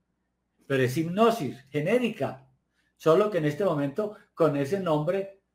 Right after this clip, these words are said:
de laboratorio farmacéutico, P N L. En cierto momento empezaron a utilizar hipnosis clínica para distinguirla, diferenciarla de la hipnosis de espectáculo. Y yo comencé así.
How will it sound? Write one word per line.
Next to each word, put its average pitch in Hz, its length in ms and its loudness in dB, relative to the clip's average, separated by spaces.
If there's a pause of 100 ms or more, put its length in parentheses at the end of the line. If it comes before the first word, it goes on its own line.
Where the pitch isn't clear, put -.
de 151 160 2
laboratorio 139 600 2
farmacéutico, 151 840 -4
P 151 220 2
N 175 120 -2
L. 190 400 -2 (760)
En 190 180 2
cierto 254 340 6
momento 202 800 4 (480)
empezaron 185 760 2
a 190 60 2
utilizar 160 760 -2 (300)
hipnosis 185 800 -2
clínica 226 840 0 (520)
para 175 240 6
distinguirla, 180 800 2
diferenciarla 160 800 2
de 170 80 2
la 156 120 0
hipnosis 143 420 -6
de 190 80 -2
espectáculo. 151 840 -4 (1300)
Y 208 120 4
yo 151 160 6
comencé 165 360 0
así. 254 400 -2